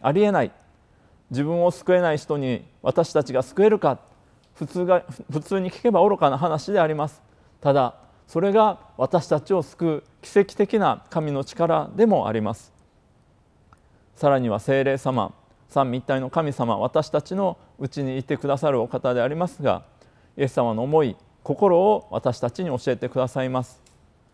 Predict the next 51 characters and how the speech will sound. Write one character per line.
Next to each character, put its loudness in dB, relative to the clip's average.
「肉 2
の 2
思 2
い 4
は 4
死 -4
で 6
す -4
が、 0
御 -4
霊 -2
の -2
思 2
い 2
は 2
命 -2
と -6
平 0
安 -2
で 2
す。」 -14
私 0
た -2
ち -8
に -2
聖 0
霊 2
様 -2
は -2
命 -2
へ 0
の -4
希 -6
望、 2
神 0
様 0
に -2
あ 4
る 0
平 0
安 0
を -2
与 0
え 2
て -6
く -4
だ 2
さ -2
い -2
ま -2
す。 -16